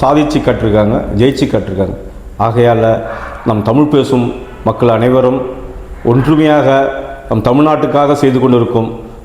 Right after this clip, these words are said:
பாரத பிரதமர் நரேந்திர மோடி அவர்களை கரத்தை வலுப்படுத்த வேண்டும். ஒவ்வொரு காலகட்டத்திலையும் தமிழருக்கு ஒரு வாய்ப்பு இருக்கும்போது யாரும் ஒற்றுமையா செய்யல.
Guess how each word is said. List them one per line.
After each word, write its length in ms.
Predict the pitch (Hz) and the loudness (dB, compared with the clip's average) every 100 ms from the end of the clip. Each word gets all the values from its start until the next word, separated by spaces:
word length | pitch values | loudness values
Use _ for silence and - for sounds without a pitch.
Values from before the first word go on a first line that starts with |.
| - | 0
பாரத 200 | 120 131 | 2 4
பிரதமர் 220 | 127 120 | 2 4
நரேந்திர 300 | 117 147 156 147 | 4 4 2 2
மோடி 160 | 131 127 | 4 4
அவர்களை 280 | 120 117 110 113 - - - | 4 2 0 -2 -8 -10 0
கரத்தை 260 | 123 131 120 | 0 2 2
வலுப்படுத்த 380 | 123 131 117 117 | 4 2 2 2
வேண்டும். 240 | 107 92 - - - - - - - 151 | 2 0 -6 -10 -12 -14 -14 -14 -2 2
ஒவ்வொரு 220 | 131 165 160 | 4 4 4
காலகட்டத்திலையும் 640 | 160 156 143 135 143 147 147 - - - - | 4 4 2 2 2 2 -2 -6 -8 -4 0
தமிழருக்கு 420 | 127 170 160 151 | 4 4 4 4
ஒரு 80 | 135 127 | 2 4
வாய்ப்பு 260 | 135 - | 2 2
இருக்கும்போது 440 | 135 127 123 127 131 | 2 2 2 2 4
யாரும் 320 | 120 131 147 | 4 4 2
ஒற்றுமையா 340 | 127 127 131 131 - | 2 2 2 2 2
செய்யல. 240 | 113 | 2